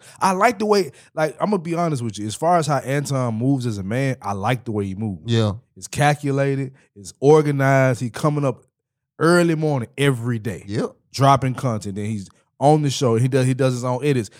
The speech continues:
Speaker 1: Like, I can, I can look at what you're doing and respect it. But to have the fuel you need to do that, your woman has to be a part of that. And
Speaker 2: Right.
Speaker 1: whether it's a lunch, well, that's just what she's supposed to do. Sure.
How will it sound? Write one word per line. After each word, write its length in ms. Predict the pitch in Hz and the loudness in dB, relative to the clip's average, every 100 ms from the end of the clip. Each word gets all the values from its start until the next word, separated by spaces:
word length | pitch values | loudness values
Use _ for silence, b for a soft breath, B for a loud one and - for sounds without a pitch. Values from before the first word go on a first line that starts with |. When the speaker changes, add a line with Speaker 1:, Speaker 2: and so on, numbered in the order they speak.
| b | b
Speaker 1:
Like, 140 | 135 127 | -4 0
I 100 | 202 | 0
can, 300 | 180 139 - _ _ _ _ | 0 -6 -10 _ _ _ _
I 140 | - 160 | -4 -2
can 260 | 202 156 | -2 -2
look 220 | 170 220 175 | -2 -2 -4
at 120 | 151 | -6
what 240 | 156 151 | -6 -6
you're 120 | 135 | -8
doing 520 | 113 139 175 143 120 107 _ _ | -8 -6 -4 -4 -6 -10 _ _
and 160 | 117 101 | -12 -10
respect 600 | 95 - - 151 135 90 | -10 -8 -4 -4 -4 -14
it. 140 | - _ _ _ _ | -16 _ _ _ _
But 300 | - 117 104 - _ _ _ _ - | -6 -6 -6 -10 _ _ _ _ -16
to 160 | 151 123 | -12 -8
have 420 | 135 185 220 165 | -2 -2 -2 -4
the 140 | 139 - _ | -8 -8 _
fuel 680 | 156 202 247 180 107 85 - _ _ _ _ _ | -8 -4 -2 -2 -2 -8 -18 _ _ _ _ _
you 320 | 113 226 247 | -10 -6 -6
need 360 | 240 247 240 190 | -6 -8 -8 -10
to 60 | |
do 280 | 156 240 294 | -10 -6 -4
that, 320 | 135 101 - _ _ _ _ _ | -4 -6 -10 _ _ _ _ _
your 240 | 160 160 | -6 -4
woman 320 | 120 160 160 139 | -4 -6 -6 -6
has 280 | 123 139 - | -4 -4 -6
to 100 | 110 | -10
be 120 | 110 | -10
a 80 | 80 | -10
part 400 | - 135 139 123 | -8 -2 0 0
of 80 | 95 | -2
that. 160 | 95 | -4
And 80 | 113 | -2
Speaker 2:
Right. 180 | 101 87 | 0 2
Speaker 1:
whether 260 | 123 139 135 | 4 4 2
it's 120 | 113 | -2
a 60 | 98 | -6
lunch, 440 | 95 135 156 127 B B - | -4 -2 -2 -4 B B -6
well, 120 | 113 | -4
that's 140 | 151 | -4
just 100 | 139 | -4
what 120 | 127 123 | -8 -6
she's 140 | 127 | -8
supposed 280 | - 151 139 | -2 -2 -2
to 60 | 107 | -6
do. 180 | 95 - _ _ | -14 -14 _ _
Sure. 720 | _ - - 175 151 87 80 | _ -12 -4 -2 -2 -4 -12